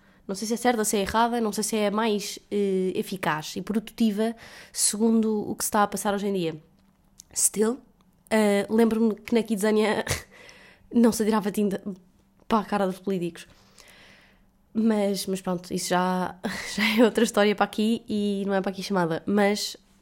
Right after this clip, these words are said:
é, tem muito a ver com o meu, com o meu tipo de reforço positivo e com as minha, com os meus valores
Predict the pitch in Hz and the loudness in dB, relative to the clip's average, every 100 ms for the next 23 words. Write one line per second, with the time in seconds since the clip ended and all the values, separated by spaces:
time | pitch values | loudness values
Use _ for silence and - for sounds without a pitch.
0 | _ _ _ - 202 208 - _ _ - | _ _ _ 0 4 2 0 _ _ 0
1 | 214 214 208 226 226 226 208 208 208 220 | 4 4 4 4 4 2 0 0 2 4
2 | 208 214 208 208 208 208 - - - _ | 4 4 4 4 2 -2 -8 -20 -20 _
3 | _ _ _ _ _ _ _ _ - 226 | _ _ _ _ _ _ _ _ 2 6
4 | 226 220 220 - 240 - 214 220 - - | 8 6 4 2 0 2 2 2 0 -2
5 | 208 - 202 202 208 220 185 196 190 190 | 0 -2 -2 -2 -2 -2 -2 -2 0 -2
6 | 180 175 202 190 190 196 190 190 185 185 | -4 -2 0 2 0 0 2 2 2 0
7 | 180 - 196 196 190 196 196 190 - - | -2 -4 -2 -2 0 0 0 -2 -4 -10
8 | - | -12